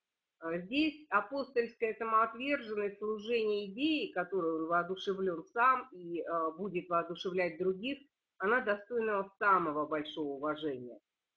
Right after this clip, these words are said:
Таковым уважением он и пользуется у своей паствы, просветительством, которой занимается.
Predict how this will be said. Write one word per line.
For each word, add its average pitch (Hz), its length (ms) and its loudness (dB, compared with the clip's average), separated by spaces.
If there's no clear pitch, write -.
Таковым 226 460 2
уважением 220 540 2
он 240 140 2
и 254 160 -4
пользуется 175 600 -2
у 160 80 -4
своей 180 440 0
паствы, 147 540 0
просветительством, 160 960 -8
которой 156 460 -2
занимается. 151 800 -4